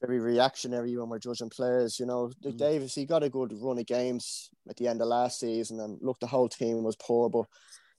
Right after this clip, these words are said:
Speaker 1: he didn't do himself any favours. I thought he just,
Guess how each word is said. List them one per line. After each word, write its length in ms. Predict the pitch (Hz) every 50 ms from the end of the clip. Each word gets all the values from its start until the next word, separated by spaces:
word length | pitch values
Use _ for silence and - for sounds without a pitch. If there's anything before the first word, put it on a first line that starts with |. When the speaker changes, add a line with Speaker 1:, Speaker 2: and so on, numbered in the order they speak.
| -
Speaker 1:
he 60 | - 127
didn't 200 | 131 139 131 120
do 140 | 123 120
himself 400 | 117 117 104 - 113 110 107 -
any 180 | 104 110 110 107
favours. 540 | 101 - 113 113 113 110 113 113 110 107 113
I 40 | 104
thought 300 | - 135 117 117 113 107
he 200 | - - 127 117
just, 320 | - - 139 - - -